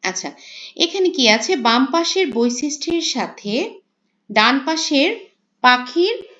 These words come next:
ছবি মিলাই। তার মানে এই যে এই পাশে যে সেন্টেন্সগুলো আছে, এই পাশের ছবির সাথে তোমাকে মেলাতে হবে,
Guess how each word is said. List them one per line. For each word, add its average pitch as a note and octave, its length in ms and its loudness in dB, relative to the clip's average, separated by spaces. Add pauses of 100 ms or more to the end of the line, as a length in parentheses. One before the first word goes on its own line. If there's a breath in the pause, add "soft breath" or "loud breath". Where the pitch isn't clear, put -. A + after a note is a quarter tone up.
(240)
ছবি C#4+ 640 0 (120)
মিলাই। F3 360 0 (580 soft breath)
তার C4 180 6
মানে A#3+ 220 2
এই C4 400 0
যে A3 100 -2
এই C4+ 260 0
পাশে F4 380 -2
যে C#4 240 -2
সেন্টেন্সগুলো B3 720 -2
আছে, F#3 380 -2 (540)
এই D4 180 2
পাশের E4 340 -4
ছবির C#4 320 -4
সাথে D4 320 -6
তোমাকে B3+ 420 -2 (440)
মেলাতে D4 420 4
হবে, D#3+ 460 -6